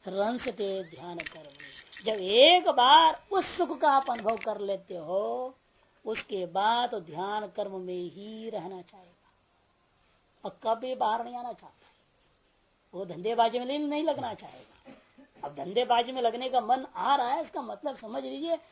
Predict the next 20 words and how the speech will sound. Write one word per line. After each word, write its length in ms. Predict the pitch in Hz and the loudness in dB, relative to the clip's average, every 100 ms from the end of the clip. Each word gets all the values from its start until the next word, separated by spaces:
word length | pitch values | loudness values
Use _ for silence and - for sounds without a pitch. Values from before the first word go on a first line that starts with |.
| _ - | _ 0
हम 220 | 254 247 | 0 0
अभी 300 | 196 196 262 | -6 -6 -14
सवितर्क 720 | - 240 202 185 - 214 202 | -10 -6 -6 -8 -8 -8 -8
में 140 | 190 | -10
ही 180 | 165 175 | -8 -10
हैं, 220 | 160 185 _ _ _ _ _ _ _ _ 180 - _ _ _ _ _ _ _ _ _ - | -12 -18 _ _ _ _ _ _ _ _ -20 -20 _ _ _ _ _ _ _ _ _ -8
सविचार 440 | 185 180 208 208 | -8 -2 0 0
में 140 | 202 190 | -2 -6
भी 80 | |
नहीं। 220 | 190 180 170 | -6 -6 -6
सविचार 680 | - 185 185 220 220 247 | -6 -6 -2 2 4 4
में 180 | 254 262 | 2 0
जाने 280 | 254 254 262 | 2 0 0
के 160 | 262 | 0
बाद 300 | 247 240 240 | 2 2 2
ही 80 | 254 | 0
काफी 420 | 254 226 240 233 | -2 -2 -2 0
हद 280 | 226 220 233 | 0 0 0
तक 140 | 247 240 | 0 2
आपको 440 | 226 220 262 269 | 0 2 2 2